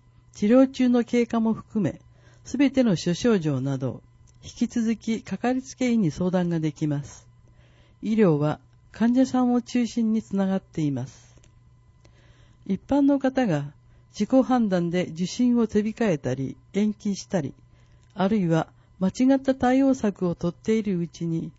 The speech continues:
重症化してしまうといったことが起きることがあります。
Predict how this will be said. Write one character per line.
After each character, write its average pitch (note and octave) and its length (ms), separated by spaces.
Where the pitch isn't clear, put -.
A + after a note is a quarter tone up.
重 A#3+ 200
症 C#4 280
化 C4+ 160
し C4 60
て C4+ 120
し B3+ 160
ま B3 160
う A#3+ 60
と - 100
い A#3 60
っ - 20
た A3+ 220
こ A3 100
と G3+ 140
が D#3+ 200
起 D3+ 60
き - 140
る B3 80
こ G3+ 100
と G#3 140
が F#3 120
あ C3 60
り B2 140
ま B2 140
す。 - 220